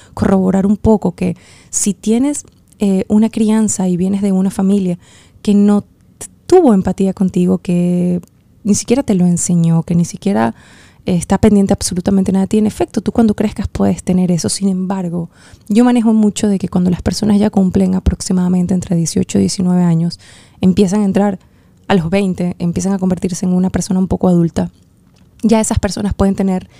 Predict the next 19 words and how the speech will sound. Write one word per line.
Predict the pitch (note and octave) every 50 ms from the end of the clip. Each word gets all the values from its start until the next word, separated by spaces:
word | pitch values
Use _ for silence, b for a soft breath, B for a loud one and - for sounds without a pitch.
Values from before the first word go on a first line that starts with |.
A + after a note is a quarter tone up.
| b b b b b b
la | - G3+ G3
capacidad | - - F#3+ E3+ - F#3 F3 F3+ F3+
de | E3 F#3+ F#3 F3+ -
elegir. | - F3+ F3 E3 D3+ - - - G#3+ G3 D3+ - - _ b b b b b
Entonces, | b - F#3+ F#3+ F3+ F#3+ F#3 F3+ - - b b b b b
siento | - - G3+ G3+ G3+ G3 - -
que | - - - - - G#2 G#2+ G#2+ G#2+ - - _ _ _ _ _ _ _ _ _ _ -
si | - - - G#3+
tú | F3+ - A#3+ -
quieres | - C4 B3 A#3+ - -
mejorar | G3+ - - F#3 F3 F#3 F#3+ G3 G3 -
tu | - G3 F#3+ E3+
vida | F3+ F3+ F3+ F3+ F3+ F3+ F3+ - _ _ _ _ _ _
y | - -
convertirte | - F3+ E3+ F#3 - - F3 E3+ - -
en | F3 F3
una | F3 F3
persona, | F3 - - - - - F3 E3+ E3+ E3 E3 - b b b b b b b b b b b b -
eh, | E3 D#3+ D#3+ D#3+ D#3 D#3+ E3+ F#3